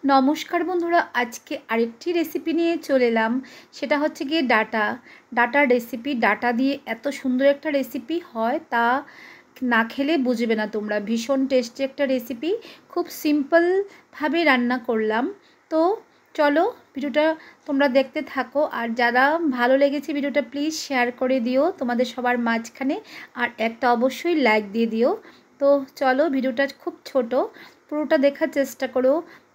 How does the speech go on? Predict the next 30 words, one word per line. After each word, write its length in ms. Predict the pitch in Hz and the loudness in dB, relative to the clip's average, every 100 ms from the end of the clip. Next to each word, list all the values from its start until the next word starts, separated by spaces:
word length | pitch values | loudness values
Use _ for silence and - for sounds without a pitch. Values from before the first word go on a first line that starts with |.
| 262 | -2
দেখো 300 | 247 - 311 330 | -2 -4 -2 -2
এখানে 200 | 294 294 294 | 0 0 2
ডাটাগুলো, 440 | 240 233 247 269 311 | 2 2 -2 -2 -2
দেখো 260 | 254 240 294 - 254 | -2 -2 -4 -6 -4
এই 80 | 262 | -2
ডাটাগুলো 440 | 240 233 233 233 269 277 | 0 -2 -2 -4 0 0
আমি 120 | 269 | 0
নিয়ে 180 | 240 226 | 0 -2
নিয়েছি। 240 | 214 214 262 | -6 -8 -10
এখানে 240 | 240 247 - - | -6 -8 -8 -10
এক 140 | 214 - | -12 -6
মুঠা 280 | 254 240 294 | -6 -2 0
ডাটা 340 | 233 220 - 294 - - - - | 2 2 0 -4 -4 -18 -20 -8
আছে, 340 | 226 233 - 349 403 | -4 -4 -4 -6 -2
তো 40 | 277 | 0
এগুলিকে 320 | 247 262 269 277 | 0 0 -2 0
আমি 180 | 269 277 269 | 0 0 -2
এখন 220 | - 311 403 - - - | -4 -6 -6 -14 -20 -16
কেটে 260 | - 285 311 | -4 -2 2
নেব। 260 | 269 226 214 320 440 _ - 254 226 | 0 0 0 0 -2 _ -12 -10 -2
তো 120 | 254 247 247 | 2 4 4
দেখো 340 | 247 240 - 349 | 2 -2 -2 0
আমি 100 | 262 254 | 2 0
এখানে 260 | 254 277 302 403 - | -4 -2 -2 -4 -8
ছোট 140 | - 277 | -8 -6
ছোট 140 | 302 302 294 | -6 -6 -2
করে 160 | 302 381 427 - - - | -2 -2 -4 -18 -20 -10
টুকরো 220 | 311 311 | -8 -4
টুকরো 200 | 294 320 | -4 -2
করে 180 | 320 320 | 0 0